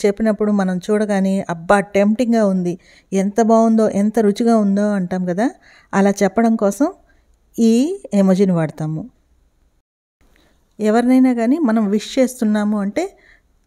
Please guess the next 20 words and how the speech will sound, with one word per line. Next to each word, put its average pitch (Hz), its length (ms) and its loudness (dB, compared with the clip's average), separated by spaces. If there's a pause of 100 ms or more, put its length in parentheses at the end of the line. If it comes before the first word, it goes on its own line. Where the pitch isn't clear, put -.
(120)
చిన్న 320 300 2 (140)
చిరునవ్వుతోటి 254 640 0
విష్ 233 280 -6
చేస్తాము. 170 460 -4 (380)
అటువంటి 226 420 0
చిరునవ్వుకి 262 800 0 (140)
ఈ 214 340 0 (220)
బ్లషింగ్స్ 214 600 0
ఉన్నటువంటి 214 580 -4 (340)
లిటిల్ 240 300 2
స్మైల్ 214 520 -2
ఎమోజీని 208 600 0
వాడతాము. 156 500 -4 (1200)
"వెళ్ళొస్తాము, 226 920 0
ఊరు 233 200 2
వెళ్తున్నాము" 202 720 -2
ఇలా 208 280 -2
చాలామంది 220 420 0
చెప్తారు 190 300 -6
కదా. 226 260 -6